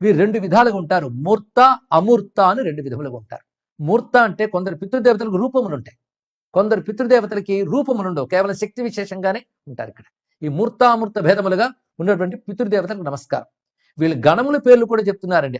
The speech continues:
"అగ్నిశ్వాత్తాః బర్హిషదః ఆజ్యపాః సోమపాస్తథా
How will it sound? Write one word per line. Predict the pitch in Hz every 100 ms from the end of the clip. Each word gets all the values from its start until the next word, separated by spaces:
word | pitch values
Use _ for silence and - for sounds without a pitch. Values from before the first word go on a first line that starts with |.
| -
"అగ్నిశ్వాత్తాః | 147 127 208 - - 170 170 - 190 190 185 196 - _ -
బర్హిషదః | 113 170 151 185 180 190 196 165 208 _ _ -
ఆజ్యపాః | 127 170 117 196 196 196 196 185 240
సోమపాస్తథా | - 180 175 196 143 160 170 - 175 147 170 170